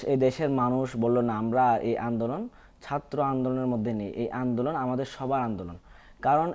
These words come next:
একজন মায়ের বুক খালি হওয়া মানেই অনেক, মানে, দুঃখ, মানে, দুঃখজনক একটি বিষয়।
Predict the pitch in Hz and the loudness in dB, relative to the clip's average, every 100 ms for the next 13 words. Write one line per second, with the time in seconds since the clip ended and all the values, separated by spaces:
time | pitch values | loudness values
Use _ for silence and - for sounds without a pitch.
0 | - 139 127 147 143 139 143 131 135 - | -2 -2 0 0 2 2 2 2 -2 -2
1 | 151 156 156 156 151 156 175 165 - 127 | -2 0 2 2 2 0 -4 -8 -4 0
2 | 143 139 - - - - - - 117 107 | 0 -2 -6 -20 -20 -20 -12 -4 -2 0
3 | 123 123 131 131 123 123 127 135 - 151 | 0 0 0 -2 -4 -2 -2 -2 -4 -6
4 | 147 123 139 113 104 104 | -4 -4 -2 -2 -2 -8